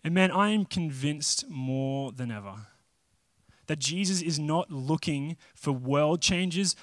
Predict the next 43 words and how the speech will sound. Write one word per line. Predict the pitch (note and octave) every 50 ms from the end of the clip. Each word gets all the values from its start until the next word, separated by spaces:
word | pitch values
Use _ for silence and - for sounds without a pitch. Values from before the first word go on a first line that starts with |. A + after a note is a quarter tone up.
| - -
or | - D#3 C#3
planet | - - - D3 C3 C3+ C3+ B2
shakers. | - - A#2 G#2+ G2+ - - - - - - - - -
He | G3 G3
is | F3 E3+ D#3
looking | E3 F3 - F#3 E3+
for | E3 - C#3+
humble, | B2 - - - F3 F3+ G3 F#3+ F3 G3+ G#3 G#3+ G#3+ - - - - -
obedient | E3+ F3+ E3 D3 C3 - - F3+ F#3 F#3 G3 G3 G3 F#3 F#3+ G#3 G3+ - - - - - -
people | - - G#3 F3+ G3 F#3+
willing | F3+ F#3+ G3+ G3+
to | F#3 G3
lay | F3+ E3 E3 F3+ F#3+ G3+ A3
their | G3 A3 G#3+ G3+
lives | F#3 F3+ F3 F3 F#3 G3 F#3+ -
down | - F#3+ F3+ F3 F#3 E3+
and | D#3+ F3+ E3+
follow | - - - - F#3+ F#3 F#3 F#3+ F#3+ F#3 F3
Jesus, | D#3+ C3+ C3+ C#3+ F3 F3 F3 C#3+ C#3+ B2 C3 - - - - - - -
to | - A3+
serve | F3+ - - - - G#3 G#3+ A3 A3+ A#3 F#3+
the | F#3+ G3+
brothers | D3 D#3+ G3 G#3 G#3 G#3+ - G#3+
and | A3 -
sisters | - - G#3+ G3+ - - G3+ F3+ F#3
in | F#3 F#3+ F#3+
Christ, | F3 - - F#3+ F3+ E3 D#3+ D3+ - - -
to | - G3+
take | F#3 - A3+ A#3+ G3 - - - - -
the | -
message | B3 A3+ A3+ A#3+ A3+ - A3 F3
of | A3 G#3+
the | G#3+
gospel | F3 F#3 A3+ A#3 A#3 - A3+ A3
to | - A#3
their | G#3+ G#3+ G3+
neighbors, | G3+ G3 G3 G3 G3+ A3+ A#3 A3 E3+ F3+ D#3 C3+ B2+ - - - - -
to | - A#3+ A3
love | G3 F#3+ G3+ G#3+ A#3+ A#3+ A3 F#3
those | A3 G#3+ G#3+ G#3+ F3+
in | G#3+ G#3
their | G#3
workplaces. | G#3 F#3+ F3 F3 F#3+ G3 G#3 - - - G3+ F#3+ E3+ - D3 B2+ B2 - - -